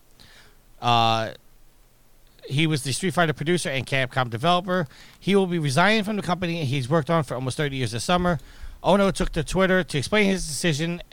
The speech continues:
He began to bring up the challenges that the covid nineteen pandemic had brought upon the world and how it's impacted the Capcom Pro Tour and its format for twenty twenty.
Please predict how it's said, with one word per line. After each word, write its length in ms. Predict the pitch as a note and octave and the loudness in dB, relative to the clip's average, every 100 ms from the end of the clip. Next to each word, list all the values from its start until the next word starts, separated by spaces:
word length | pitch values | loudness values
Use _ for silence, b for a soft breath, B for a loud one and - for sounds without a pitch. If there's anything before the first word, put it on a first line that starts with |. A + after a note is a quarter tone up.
| - | -8
He 140 | A#2+ | -6
began 360 | C3 C#3+ D#3+ D#3 | -4 -2 -2 -2
to 140 | C3 | -2
bring 180 | C#3 F3+ | -2 0
up 80 | F3 | -2
the 100 | D3+ | -2
challenges 420 | D#3+ D#3+ D3+ C3+ | 0 0 0 -4
that 120 | A#2+ | -6
the 60 | - | -2
covid 400 | D#3 E3+ D3 C3 | 0 2 0 -2
nineteen 340 | C#3 B2+ C3+ | -4 -2 -4
pandemic 440 | B2 A#2+ C3+ C3+ B2+ | -2 -2 -2 -4 -4
had 140 | A2 | -2
brought 200 | C#3+ D3 | 0 0
upon 240 | B2+ D3 | 2 0
the 40 | B2+ | 0
world 300 | D3 E3 D#3+ B B B | 0 0 -2 B B B
and 80 | B2+ | 2
how 160 | D3 | 4
it's 100 | C#3+ | 2
impacted 600 | B2+ F3 F3+ E3 C#3+ D3+ | -2 -8 -2 0 0 -6
the 100 | B2 | -6
Capcom 640 | A2 C#3 C3+ A#2 C3 A#2+ A2 | -6 -2 -2 -2 0 0 0
Pro 240 | A#2+ G#2 | -2 -4
Tour 380 | G2+ F3+ F3+ F3+ B B B B | 0 4 4 4 B B B B
and 160 | - D3 | -4 -2
its 120 | C3+ | -2
format 440 | - E3 D#3+ D#3 | 0 2 4 2
for 100 | - | 0
twenty 360 | C#3 - B2+ A#2 | -6 -4 -4 -4
twenty. 420 | - F3+ F3+ F3 | -2 0 0 0